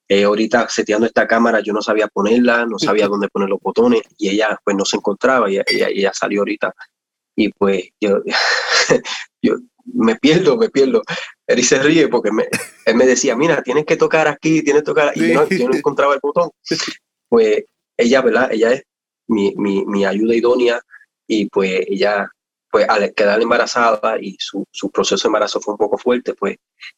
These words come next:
Speaker 1: eh, no tenía la misma, la misma, eh, eh, eh, energía para poder editar y sentarse y con esa paciencia de hacer todo eso. Eh, y, pues, eh, pues, tuvimos que parar un tiempo las entrevistas, pero en eso,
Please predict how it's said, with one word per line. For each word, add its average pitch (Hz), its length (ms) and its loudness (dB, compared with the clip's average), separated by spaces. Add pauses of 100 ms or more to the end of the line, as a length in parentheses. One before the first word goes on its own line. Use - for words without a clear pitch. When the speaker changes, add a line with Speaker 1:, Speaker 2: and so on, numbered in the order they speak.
(200)
Speaker 1:
eh, 98 320 -2
no 101 180 0
tenía 107 320 0
la 104 120 2
misma, 101 440 -2
la 95 80 -2
misma, 98 440 -2 (120)
eh, 95 80 -4 (140)
eh, 92 240 -6 (160)
eh, 92 240 -2
energía 104 560 0
para 101 120 -2
poder 101 300 -2 (380)
editar 104 640 0
y 101 40 -6
sentarse 107 640 -2
y - 20 -2
con 92 140 -4
esa 104 140 -2
paciencia 101 600 -2
de 92 120 -2
hacer 101 220 -6
todo 110 280 0
eso. 127 240 -6 (640)
Eh, 90 300 0 (140)
y, 101 160 -2
pues, - 580 -2 (400)
eh, 95 180 0
pues, 104 140 -2
tuvimos 113 240 0
que 123 140 0
parar 110 280 0
un 110 160 -6 (140)
tiempo 113 360 0
las 104 140 0
entrevistas, 101 500 -2
pero 98 200 0
en 101 100 -2
eso, 113 380 -4